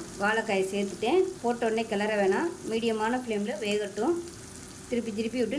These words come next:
நல்லா கிறிஸ்பியாக வர அளவுக்கு வேக விட்டு எடுக்கணும். இப்போ வாழைக்காயை சேர்த்துட்டு நல்லா ஒரு நிமிஷம் ஆயிடுச்சு.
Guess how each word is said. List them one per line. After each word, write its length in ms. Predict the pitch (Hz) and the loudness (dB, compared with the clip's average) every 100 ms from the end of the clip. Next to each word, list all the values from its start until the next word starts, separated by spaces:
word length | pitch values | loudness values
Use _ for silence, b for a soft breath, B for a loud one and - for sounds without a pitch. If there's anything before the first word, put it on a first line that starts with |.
| 240 | 2
நல்லா 180 | 202 214 | 2 0
கிறிஸ்பியாக 460 | 202 190 - 240 214 | -4 -8 0 2 4
வர 120 | 185 180 | 2 0
அளவுக்கு 260 | 185 233 240 | -2 -2 -2
வேக 140 | 208 196 | 0 0
விட்டு 180 | 175 202 | 0 -2
எடுக்கணும். 420 | 170 170 170 269 339 - - - - - - - - - - - - - - - - - - - - - - - - 214 | -2 -2 0 0 -2 -6 -14 -14 -14 -14 -14 -14 -12 -10 -10 -10 -10 -10 -10 -10 -10 -10 -10 -10 -10 -10 -10 -10 -4 2
இப்போ 120 | 220 254 | 6 8
வாழைக்காயை 440 | 226 254 254 214 202 | 8 6 2 -2 -2
சேர்த்துட்டு 320 | 196 175 240 381 - - - | -4 -2 0 0 -4 -10 -4
நல்லா 160 | 190 202 | 0 2
ஒரு 120 | 202 196 | 0 0
நிமிஷம் 260 | 185 202 185 | -2 0 -2
ஆயிடுச்சு. 340 | 175 170 | -2 -4